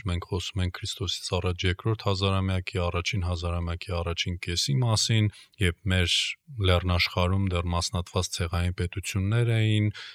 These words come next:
երբ հետո գոյացավ նախահայկական Ուրարտու պետությունը, ցեղային դաշինքը, հիմնական խաղորդները տարածաշրջանում միջագետքյան պետություններն էին, խեթերը,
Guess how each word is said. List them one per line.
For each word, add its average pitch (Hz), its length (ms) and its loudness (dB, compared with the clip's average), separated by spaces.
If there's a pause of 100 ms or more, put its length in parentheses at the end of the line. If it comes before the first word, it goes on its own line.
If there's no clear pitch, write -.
(120)
երբ 87 180 0
հետո 87 260 -2
գոյացավ 87 560 0
նախահայկական 87 920 -2
Ուրարտու 87 460 -2
պետությունը, 98 720 0 (340)
ցեղային 87 500 4
դաշինքը, 87 760 2 (420)
հիմնական 117 580 6
խաղորդները 107 800 6
տարածաշրջանում 95 1200 4 (460)
միջագետքյան 107 800 6
պետություններն 123 800 2
էին, 107 240 4
խեթերը, 110 640 4